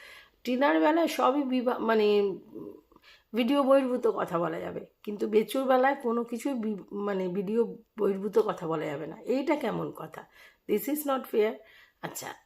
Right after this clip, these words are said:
<clears throat> টিনা নিজেই বলেছে যে আরও বড় বড় কোম্পানির সঙ্গেও কাজ করছে এবং সেটা আমরা ভবিষ্যতে দেখতে পাবো এবং আরও আনন্দ পাবো। আমরা already দেখে নিয়েছি, নায়িকার সঙ্গে কাজ করেছে,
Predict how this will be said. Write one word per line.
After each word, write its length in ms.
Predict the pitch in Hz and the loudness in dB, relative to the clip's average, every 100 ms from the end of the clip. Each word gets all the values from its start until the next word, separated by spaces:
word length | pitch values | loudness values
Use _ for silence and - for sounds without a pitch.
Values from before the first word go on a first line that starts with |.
| - | -16
<clears throat> 500 | - 226 190 156 - _ - _ | -8 -4 -4 -6 -10 _ -20 _
টিনা 220 | 254 240 247 | -4 0 2
নিজেই 360 | 240 233 262 | 2 2 0
বলেছে 480 | 226 214 208 277 403 - - - - _ | 4 4 4 2 -2 -2 -20 -20 -20 _
যে 360 | 196 226 262 339 - _ _ _ _ _ _ _ _ _ - | -2 2 2 0 -8 _ _ _ _ _ _ _ _ _ -12
আরও 760 | 285 233 220 247 277 381 - _ _ _ _ _ - | -8 -2 2 4 4 0 -4 _ _ _ _ _ -4
বড় 260 | 202 208 214 | 2 4 6
বড় 240 | 226 247 | 4 2
কোম্পানির 500 | 233 214 202 214 214 | 0 -4 -4 -4 -4
সঙ্গেও 400 | 214 214 208 208 | -4 -6 -4 -4
কাজ 300 | 208 190 175 | -4 -8 -8
করছে 400 | - 196 196 - | -4 -4 -4 -4
এবং 360 | 320 247 214 208 | -2 0 0 -2
সেটা 280 | 233 220 208 | -4 -2 -2
আমরা 220 | 214 208 | -2 -2
ভবিষ্যতে 520 | 180 190 - 196 196 | -2 -2 -4 -6 -6
দেখতে 320 | 190 175 - | -6 -8 -8
পাবো 280 | - 190 247 | -6 -2 2
এবং 240 | 226 214 | 2 2
আরও 260 | 190 180 180 | -2 0 0
আনন্দ 400 | 175 165 165 165 | 0 -2 -2 -4
পাবো। 320 | 175 - - - - - - - - _ | -4 -8 -8 -14 -20 -20 -20 -20 -20 _
আমরা 380 | - 233 247 240 | 0 4 6 6
already 380 | 226 220 226 247 | 4 0 -2 4
দেখে 260 | 202 220 | 4 4
নিয়েছি, 480 | 226 226 233 226 262 | 0 0 -2 -2 -2
নায়িকার 400 | 233 196 185 220 | 0 0 -2 -4
সঙ্গে 300 | - 214 208 | -6 -4 -4
কাজ 260 | 208 185 - | -2 -4 -4
করেছে, 580 | 202 202 196 208 208 | -2 -2 2 4 6